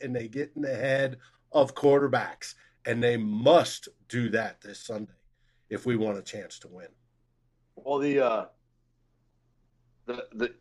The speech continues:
Speaker 2: the Eagles, uh, have a pretty good track record at U S Bank Stadium, a-, a-, as I recall, against the Saints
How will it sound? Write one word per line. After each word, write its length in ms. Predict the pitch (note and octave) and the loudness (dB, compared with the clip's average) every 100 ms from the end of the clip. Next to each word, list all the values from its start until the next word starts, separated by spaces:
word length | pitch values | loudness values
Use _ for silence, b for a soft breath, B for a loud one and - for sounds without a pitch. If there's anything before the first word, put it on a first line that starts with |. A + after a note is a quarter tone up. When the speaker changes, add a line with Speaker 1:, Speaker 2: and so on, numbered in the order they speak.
| - | -6
Speaker 2:
the 180 | A2+ A2+ | -4 2
Eagles, 380 | B2+ D3 A#2+ - _ _ | 6 8 8 4 _ _
uh, 280 | G#2 G2 F#2 - _ _ _ _ _ _ _ _ | 4 6 4 0 _ _ _ _ _ _ _ _
have 160 | A#2 A2 | 2 2
a 40 | |
pretty 220 | F#2+ B2 | 2 4
good 140 | A2 G2+ | 6 4
track 360 | - G#2+ G2 | 6 8 8
record 240 | G2+ F#2 F2+ | 6 4 0
at 60 | F2+ | 2
U 120 | F#2 | 0
S 80 | F2 | 0
Bank 240 | - F2+ | 2 0
Stadium, 380 | - F2 E2 E2+ - _ - E2+ | 0 -4 -2 -4 -6 _ -8 0
a-, 280 | F2+ F2 | 2 2
a-, 40 | E2+ - | -2 -2
as 140 | E2+ | 0
I 60 | E2+ | 2
recall, 520 | D#2+ D#2 D#2 - - _ _ _ _ _ _ _ _ _ _ _ - | 0 2 0 0 -8 _ _ _ _ _ _ _ _ _ _ _ 0
against 340 | - F2+ F2 - | 4 6 4 0
the 60 | |
Saints 340 | E2 - D2+ | -4 -2 -2